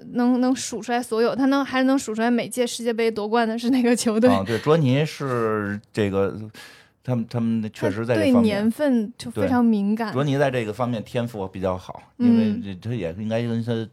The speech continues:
Speaker 2: 以前训练有关。
Speaker 1: <laughs> 跟山东人有关。
Speaker 2: 确实跟他那个，
Speaker 1: 对。
Speaker 2: 他们的那个学习方法跟训练有关，
Speaker 1: 是的，
Speaker 2: 他们年份记得很好。
Speaker 1: 我就，我完全记不住。
Speaker 2: 嗯，有时候能记住比较大的那个年份，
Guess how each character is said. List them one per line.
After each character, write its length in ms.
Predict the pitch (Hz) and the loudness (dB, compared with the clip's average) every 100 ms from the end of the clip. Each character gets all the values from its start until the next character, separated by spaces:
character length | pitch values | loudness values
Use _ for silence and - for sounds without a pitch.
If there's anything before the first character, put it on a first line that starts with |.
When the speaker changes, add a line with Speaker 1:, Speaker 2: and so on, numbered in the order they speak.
| - | -12
Speaker 2:
以 120 | 80 | -12
前 180 | - 107 | -8 -8
训 240 | - 113 | -4 -4
练 200 | 107 85 | -2 -2
有 100 | - | -4
关。 260 | - 67 - | -8 -10 -8
Speaker 1:
<laughs> 40 | 220 | 0
跟 460 | 285 320 285 285 | 4 6 8 6
山 240 | 254 285 254 | 4 2 4
东 120 | 269 | 4
人 160 | 226 | 2
有 140 | 226 214 | 0 -2
关。 220 | 214 208 - - | -6 -8 -10 -18
Speaker 2:
确 180 | - 117 | -6 -4
实 180 | 95 98 | -2 -4
跟 140 | 104 101 | -2 -2
他 100 | 101 | 0
那 220 | 101 95 | 0 -2
个， 260 | 82 80 76 | -2 -2 -4
Speaker 1:
对。 60 | |
Speaker 2:
他 140 | - 107 | -4 -2
们 80 | 101 | 0
的 80 | |
那 100 | 98 | -2
个 80 | 85 | -4
学 240 | 90 - 92 | -6 -6 -8
习 160 | 101 | -6
方 180 | 92 107 | -2 -2
法 160 | 101 69 | -2 -4
跟 220 | 82 95 | -6 -8
训 220 | - 95 | -8 -8
练 140 | 92 | -6
有 60 | 78 | -6
关， 40 | |
Speaker 1:
是 200 | 76 302 | -6 -6
的， 220 | 262 208 - | -6 -6 -4
Speaker 2:
他 60 | |
们 140 | 240 220 | -2 -2
年 200 | - 107 | -2 -4
份 120 | 113 | -6
记 140 | 110 98 | -8 -8
得 40 | |
很 180 | 90 85 | -10 -12
好。 260 | - - - | -14 -16 -6
Speaker 1:
我 60 | |
就， 0 | |
我 20 | |
完 160 | 254 320 | -4 -2
全 160 | 392 262 | -4 -4
记 160 | 240 | -6
不 100 | 208 | -8
住。 220 | 208 226 | -6 -6
Speaker 2:
嗯， 100 | 190 - | -6 -6
有 80 | 98 | -4
时 40 | 139 | -2
候 60 | |
能 100 | 123 | -2
记 120 | 127 127 | -4 -6
住 100 | 101 | -4
比 80 | |
较 100 | 113 90 | -2 -2
大 280 | 135 113 | -2 -2
的 100 | 87 85 87 | -4 -10 -12
那 240 | 92 92 76 | -8 -6 -4
个 100 | 85 | -4
年 200 | 82 69 | -6 -8
份， 180 | - | -10